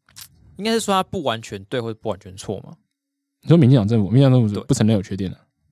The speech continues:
Speaker 1: 我是说，这他说没有缺电嘛。
Speaker 2: 嗯。
Speaker 1: 那这到底是不完全对还是不完全错？还是他其实就是缺电没错？
Speaker 2: 我觉得在夏季高峰的时候，我们可能还是蛮，有点接近缺电。
Speaker 1: 因为他假如没有，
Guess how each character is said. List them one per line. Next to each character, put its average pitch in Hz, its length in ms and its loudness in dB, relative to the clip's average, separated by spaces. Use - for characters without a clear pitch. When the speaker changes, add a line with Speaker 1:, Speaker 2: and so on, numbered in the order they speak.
Speaker 1:
我 120 100 -8
是 170 100 -10
说， 135 360 -6
这 165 100 -2
他 156 160 -4
说 180 160 -4
没 156 100 -4
有 120 140 -4
缺 113 180 -8
电 107 160 -8
嘛。 - 140 -16
Speaker 2:
嗯。 113 180 4
Speaker 1:
那 160 140 -6
这 185 140 -2
到 156 160 0
底 101 100 -12
是 123 260 -10
不 135 120 -2
完 104 160 -2
全 95 180 -16
对 113 100 -4
还 101 80 -4
是 98 80 -14
不 107 120 -12
完 101 100 -8
全 104 140 -18
错？ - 180 -14
还 104 160 -10
是 123 60 -4
他 135 120 -8
其 104 220 -12
实 92 100 -16
就 135 120 -8
是 117 120 -10
缺 113 180 -10
电 104 100 -10
没 101 140 -20
错？ - 260 -16
Speaker 2:
我 123 120 2
觉 139 80 6
得 185 100 6
在 - 80 -2
夏 190 200 4
季 135 200 0
高 113 180 4
峰 113 160 2
的 101 60 2
时 101 80 -2
候， 101 80 0
我 98 40 -4
们 92 140 -6
可 98 140 -6
能 92 100 -6
还 92 140 -10
是 104 180 -6
蛮， 98 220 -4
有 117 100 0
点 113 160 0
接 101 100 -4
近 101 140 -2
缺 92 180 -8
电。 82 160 -12
Speaker 1:
因 185 80 -6
为 214 60 -2
他 226 100 -2
假 104 220 -6
如 107 180 -12
没 110 200 -6
有， 117 340 -6